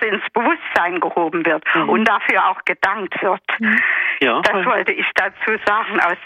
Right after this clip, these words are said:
Speaker 1: den Erfahrungen um neunundachtzig, die ich hier hautnah erlebt habe.
Speaker 3: Gut.
Speaker 2: Genau, ja. Also das
Speaker 1: Mhm.
Speaker 2: ist ja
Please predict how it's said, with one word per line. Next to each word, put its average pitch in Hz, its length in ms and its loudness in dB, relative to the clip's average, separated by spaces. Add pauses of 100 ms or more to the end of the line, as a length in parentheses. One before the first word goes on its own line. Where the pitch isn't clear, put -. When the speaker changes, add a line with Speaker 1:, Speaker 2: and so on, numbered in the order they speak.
Speaker 1:
den 175 140 0
Erfahrungen 190 760 2
um 180 140 2
neunundachtzig, 170 760 0 (160)
die 170 60 0
ich 180 160 0
hier 175 180 0
hautnah 190 520 0 (380)
erlebt 175 680 0
habe. - 280 -2
Speaker 3:
Gut. - 380 -4
Speaker 2:
Genau, 175 240 0
ja. 165 340 -2
Also 147 180 0
das 160 140 0
Speaker 1:
Mhm. 214 100 0
Speaker 2:
ist - 100 -4
ja 170 180 2